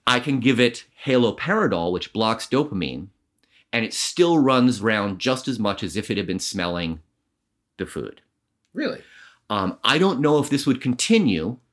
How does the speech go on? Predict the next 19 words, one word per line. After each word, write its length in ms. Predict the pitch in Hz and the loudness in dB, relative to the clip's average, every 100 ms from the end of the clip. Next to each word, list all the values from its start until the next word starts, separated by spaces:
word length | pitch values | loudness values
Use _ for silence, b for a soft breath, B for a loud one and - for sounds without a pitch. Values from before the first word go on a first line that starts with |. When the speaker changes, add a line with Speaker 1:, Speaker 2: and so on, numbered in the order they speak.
| _ | _
Speaker 1:
in 140 | 127 117 | 0 2
a 20 | |
longer 560 | 117 110 123 135 131 131 | 2 4 4 4 4 0
term 300 | - 127 117 | -2 -2 -2
project. 720 | - 123 110 - - - - _ _ _ b b b b - | 0 0 0 -4 -10 -16 -20 _ _ _ b b b b -4
Uh, 240 | 107 101 | -2 0
so 500 | - 135 120 113 - B - | -2 2 4 4 0 B -4
one 340 | 113 143 175 | 0 2 2
thing 460 | - 156 143 131 123 - _ - | 2 2 4 4 0 -8 _ -4
in, 320 | 131 117 117 | 0 2 0
that, 380 | 127 120 113 - | -2 -2 -2 -2
um, 280 | 110 101 98 | -2 -2 -2
I've 160 | 110 101 | -4 -4
seen 220 | - 143 | 0 2
in 80 | 117 | 2
a 40 | |
couple 380 | 101 - 165 165 | 0 -4 0 2
of, 300 | 147 123 - _ | 2 -2 -10 _
a 60 | - | -20